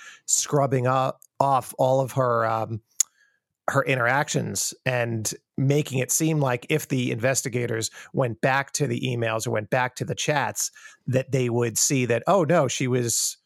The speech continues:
she was saying everything was okay. That's really pretty devious.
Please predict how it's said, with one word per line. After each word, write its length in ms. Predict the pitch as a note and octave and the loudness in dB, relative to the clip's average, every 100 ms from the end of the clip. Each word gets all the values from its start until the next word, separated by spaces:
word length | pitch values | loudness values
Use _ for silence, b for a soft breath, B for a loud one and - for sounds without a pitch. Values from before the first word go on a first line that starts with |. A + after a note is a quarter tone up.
| _ _ | _ _
she 160 | - D3+ | -2 0
was 140 | C#3 | 2
saying 220 | - C3+ | 2 2
everything 380 | B2+ A#2+ A#2 A#2+ | 0 0 -2 -2
was 200 | A2 G#2+ | -2 -2
okay. 520 | A2 G#2 C3+ B2 G2 - B B B _ | -2 -2 -2 -2 -4 -8 B B B _
That's 240 | - C#3 - | -2 0 2
really 440 | D3+ D#3 C#3+ A2+ - _ _ - | 2 4 2 -2 -8 _ _ -4
pretty 200 | D3 A2 | -2 0
devious. 560 | A2+ G#2 - - - | -4 -4 -8 -10 -12